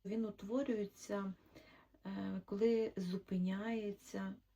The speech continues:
е, ріс-, рост кристала. Поверхня покривається тонким шаром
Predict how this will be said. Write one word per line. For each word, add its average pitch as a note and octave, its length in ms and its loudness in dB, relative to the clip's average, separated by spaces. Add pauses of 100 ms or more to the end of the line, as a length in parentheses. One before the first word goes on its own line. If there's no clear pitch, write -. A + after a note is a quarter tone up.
(200)
е, F#3 340 0
ріс-, F#3+ 420 -2
рост G3+ 320 0
кристала. E3+ 800 -4 (920)
Поверхня G3+ 560 0
покривається F#3 760 -2
тонким F3+ 480 0
шаром E3+ 440 0